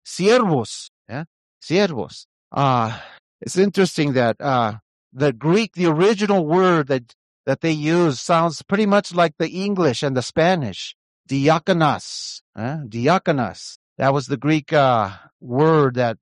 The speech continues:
was penned in the New Testament. Esa palabra es di-, diáconos, ¿ya? Se, se oye igualito casi, ¿verdad? El, el, ah, el griego, ah, a lo español.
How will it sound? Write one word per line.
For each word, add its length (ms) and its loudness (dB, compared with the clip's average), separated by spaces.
was 200 -6
penned 280 -2
in 120 0
the 80 -2
New 160 -2
Testament. 520 -6
Esa 180 -2
palabra 500 4
es 200 0
di-, 220 -4
diáconos, 760 -2
¿ya? 240 -6
Se, 160 -8
se 180 -2
oye 240 4
igualito 500 0
casi, 240 -2
¿verdad? 280 2
El, 280 -4
el, 280 0
ah, 240 2
el 160 -4
griego, 720 0
ah, 500 -4
a 160 0
lo 500 2
español. 760 -2